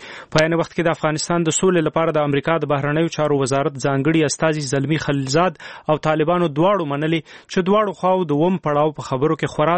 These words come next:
زیات پرمختګ کړی او ټاکل شوي چې له سبا څخه بیا سره کینی.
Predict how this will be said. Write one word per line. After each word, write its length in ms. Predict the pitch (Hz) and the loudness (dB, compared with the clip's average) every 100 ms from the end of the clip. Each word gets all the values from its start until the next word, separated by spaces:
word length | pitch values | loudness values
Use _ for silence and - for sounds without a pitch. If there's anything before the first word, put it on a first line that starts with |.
| 143 | 0
زیات 200 | 147 - 147 | -4 -4 -4
پرمختګ 420 | 135 135 - 196 - | -4 -2 -2 -2 -2
کړی 160 | 131 - - - - | -4 -6 -16 -8 -2
او 120 | 160 165 | 0 0
ټاکل 200 | 156 156 | -2 0
شوي 120 | 190 185 | 0 0
چې 60 | 160 147 | 0 0
له 100 | - | 0
سبا 220 | 143 160 - | 0 0 -4
څخه 180 | 143 156 147 _ 139 | -4 -4 -4 _ 0
بیا 160 | 156 127 | 0 0
سره 200 | 135 131 - | -6 -8 -6
کینی. 280 | 139 147 | -4 -4